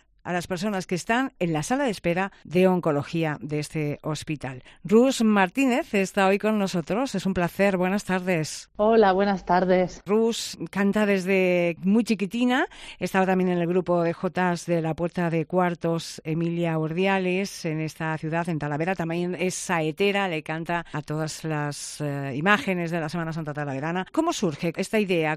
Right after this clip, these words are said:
Speaker 2: Mira, esto es algo que yo tenía de hace mucho tiempo pendiente. Lo que pasa que nos pilló la pandemia. Hablé con gente del hospital para ver si lo podía hacer un poco oficial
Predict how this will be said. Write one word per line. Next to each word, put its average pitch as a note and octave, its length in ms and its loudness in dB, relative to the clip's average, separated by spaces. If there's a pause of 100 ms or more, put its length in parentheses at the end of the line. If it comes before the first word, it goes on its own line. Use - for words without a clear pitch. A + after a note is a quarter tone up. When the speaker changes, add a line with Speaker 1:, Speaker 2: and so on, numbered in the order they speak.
Speaker 2:
Mira, G#3 320 2
esto G#3 200 0
es B3+ 100 -8
algo C4 280 2
que A#3 160 4
yo G#3 120 4
tenía G3+ 300 2
de G3+ 80 4
hace F#3 400 2
mucho F#3+ 320 2
tiempo F#3+ 360 2
pendiente. F3 640 -2 (200)
Lo F3+ 100 -2
que F#3 140 2
pasa G#3 260 0
que G#3 80 2
nos G3+ 160 0
pilló G3 300 2
la F#3+ 160 2
pandemia. G3+ 560 0 (260)
Hablé D#3 280 -12
con E3 480 -6 (100)
gente E3+ 320 -6
del D#3+ 160 -4
hospital F#3 460 -2
para E3 180 0
ver D3+ 100 -2
si - 140 -6
lo D3+ 140 0
podía D#3+ 340 0
hacer D#3+ 560 -4
un D#3+ 180 -8
poco D#3+ 220 -2
oficial F#3+ 560 -2